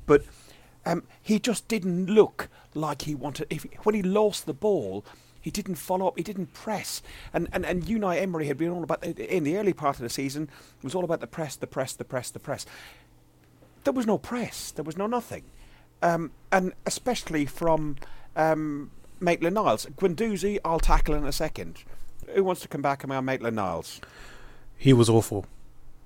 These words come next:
Speaker 2: He was terrible. It wasn't just the, the pressing. His passing was awful.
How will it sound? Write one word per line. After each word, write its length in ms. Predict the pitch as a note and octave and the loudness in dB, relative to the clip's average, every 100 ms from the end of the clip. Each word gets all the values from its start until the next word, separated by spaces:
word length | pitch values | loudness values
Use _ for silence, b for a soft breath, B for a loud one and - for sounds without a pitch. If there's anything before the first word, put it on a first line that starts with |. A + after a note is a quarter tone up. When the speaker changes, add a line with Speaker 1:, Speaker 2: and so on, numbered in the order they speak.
| - | -2
Speaker 2:
He 580 | A2 B2+ B2+ B2+ B2 B2+ | 6 10 12 12 10 8
was 480 | G2+ A#2 A#2 A#2 | 8 10 10 8
terrible. 640 | - - - A#2 A2 G#2 G#2+ | 2 2 8 8 8 6 8
It 60 | |
wasn't 300 | A#2 F#3+ G#3 | 10 10 8
just 260 | E3 D#3 - | 6 4 4
the, 140 | A2+ - | 2 2
the 100 | - | -2
pressing. 600 | - - B2 A#2+ C3 A#2 A2+ B B B | -4 4 4 6 6 6 2 B B B
His 280 | - A#2 - | 2 6 6
passing 720 | - - - A#2 A2 - A#2 | 4 4 12 12 12 8 6
was 180 | A2+ A2 | 6 8
awful. 580 | A#2 A2+ - A2+ A2 | 6 6 4 4 4